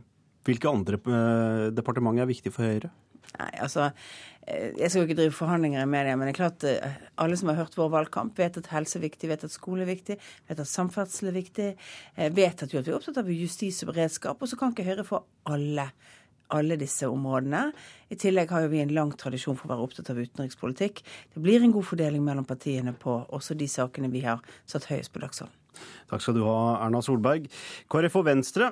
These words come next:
Speaker 1: feiret i natt at de har fått gjennomslag for en løsning for asylbarna som, eh, har vært lenge i Norge. K R F-leder Knut Arild Hareide mener, eh, de har fått på plass et amnesti. "Ikke et generelt amnesti", sier Fremskrittspartiet.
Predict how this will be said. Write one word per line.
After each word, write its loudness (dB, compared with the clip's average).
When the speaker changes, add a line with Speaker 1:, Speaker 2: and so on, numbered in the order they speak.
Speaker 1:
feiret 0
i 4
natt 4
at -2
de 4
har 4
fått -2
gjennomslag 0
for 0
en 4
løsning 2
for 0
asylbarna 2
som, 2
eh, 2
har -2
vært 0
lenge 4
i 6
Norge. 4
K -4
R 2
F-leder 0
Knut 0
Arild 2
Hareide 2
mener, 2
eh, 4
de 0
har 2
fått -4
på 0
plass 0
et -2
amnesti. 2
"Ikke 2
et 2
generelt 2
amnesti", 4
sier 4
Fremskrittspartiet. 0